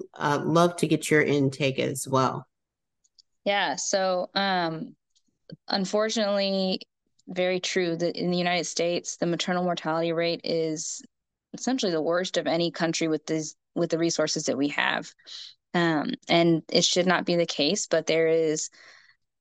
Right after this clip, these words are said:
Speaker 2: as you pointed out in the article, it's gonna go into detail. There's a lot of things that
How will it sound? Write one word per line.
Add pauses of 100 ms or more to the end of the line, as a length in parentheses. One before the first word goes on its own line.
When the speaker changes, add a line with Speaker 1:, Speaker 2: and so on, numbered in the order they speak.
(120)
Speaker 2:
as
you
pointed
out
in
the
article,
it's
gonna
go
into
detail.
There's
a
lot
of
things
that